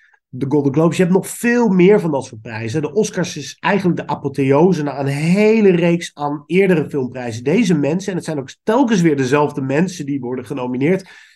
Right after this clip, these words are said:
die gaan bijna elke week zo'n award ceremony af. Weer je tuxedo of je mooie jurk aan.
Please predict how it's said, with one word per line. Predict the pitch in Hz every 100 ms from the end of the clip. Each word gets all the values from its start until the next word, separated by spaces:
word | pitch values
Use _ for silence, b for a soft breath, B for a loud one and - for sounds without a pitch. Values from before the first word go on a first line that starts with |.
| _
die | 160
gaan | 143 143 143 143 - -
bijna | 147 156 160
elke | 214 262 - 196
week | 147 156 240 - - _
zo'n | - 170 -
award | 139 147 202 190
ceremony | - 151 120 113 117 107 107
af. | 104 98 - - b b b _ _
Weer | 151 233
je | 220
tuxedo | - 202 - 190 185 175
of | 170 143
je | 160
mooie | 156 151 147
jurk | 156 196 185
aan. | - 143 135 139